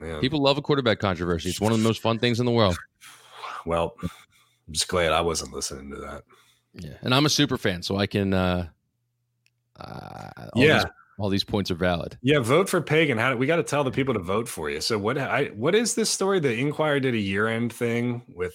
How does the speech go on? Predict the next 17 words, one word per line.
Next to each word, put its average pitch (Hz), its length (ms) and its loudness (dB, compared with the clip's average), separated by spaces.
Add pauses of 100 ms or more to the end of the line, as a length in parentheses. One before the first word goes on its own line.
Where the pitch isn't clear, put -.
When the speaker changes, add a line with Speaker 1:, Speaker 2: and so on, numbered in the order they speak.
Speaker 1:
uh, 78 400 -4 (340)
Speaker 2:
I - 100 -12
don't 123 160 -10
know 120 180 -6
if 110 140 -12
Craig 104 300 -4
has 98 220 0
it 95 80 0
off, 92 220 -2 (160)
off 90 180 -2
top 92 220 0
of 87 60 -2
his 85 120 -4
head, 90 240 0
but 87 120 -2
I 92 140 2
can, 87 360 -6